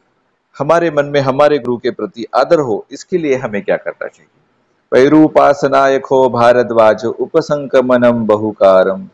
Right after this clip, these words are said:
नो चेतम उपसंकमेय नैदम पयुरूपासेय, यस्माचखो उपसंकमति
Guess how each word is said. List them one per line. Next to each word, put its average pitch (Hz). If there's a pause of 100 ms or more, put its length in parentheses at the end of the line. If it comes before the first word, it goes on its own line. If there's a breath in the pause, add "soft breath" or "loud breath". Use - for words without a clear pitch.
(480)
नो 151
चेतम 135
उपसंकमेय 113 (220)
नैदम 127 (240)
पयुरूपासेय, 113 (460)
यस्माचखो 127
उपसंकमति 110